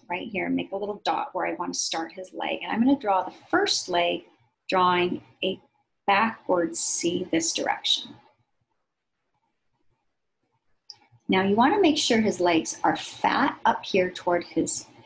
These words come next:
head, and then they narrow down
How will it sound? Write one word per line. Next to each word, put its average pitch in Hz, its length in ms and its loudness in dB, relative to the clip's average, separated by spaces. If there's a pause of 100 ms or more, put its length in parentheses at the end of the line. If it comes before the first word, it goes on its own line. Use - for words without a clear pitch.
(100)
head, 196 400 2 (500)
and 190 140 4
then 185 140 4
they 175 140 4
narrow 190 640 2
down 175 580 -2